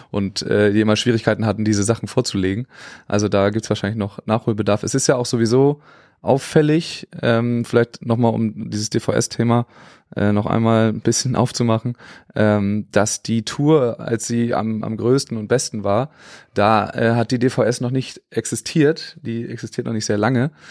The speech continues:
ähm, sondern früher, ähm, zu Zeiten der eben noch Smart Beach Tour et cetera, ähm, wurde das alles durch externe Agenturen geregelt. Und dann wurde irgendwann die Deutsche Volleyball Sport G M B H als,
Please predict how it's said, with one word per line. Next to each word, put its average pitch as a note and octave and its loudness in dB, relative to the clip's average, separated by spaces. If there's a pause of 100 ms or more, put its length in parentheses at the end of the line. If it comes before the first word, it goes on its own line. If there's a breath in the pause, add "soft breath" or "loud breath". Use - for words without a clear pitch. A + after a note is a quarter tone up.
(280 loud breath)
ähm, G#2 0
sondern A2+ 2
früher, D3 2 (440)
ähm, A2+ -4
zu - -12
Zeiten A#2 0
der A2+ 4
eben A2+ 0
noch A2 0
Smart A#2 0
Beach B2+ -2
Tour B2 2
et A2 -8
cetera, B2 0 (440 loud breath)
ähm, A2 0
wurde A#2 2
das A2+ 2
alles A#2+ 2
durch A#2 0
externe A2 0
Agenturen G2+ -2
geregelt. G2+ -6
Und - -4
dann G#2+ 2
wurde A2 0
irgendwann G#2+ -2
die G2+ -2 (560 loud breath)
Deutsche A2 0
Volleyball A2 4
Sport - -2
G B2+ 4
M C3 0
B B2+ 2
H C3+ 2
als, - -6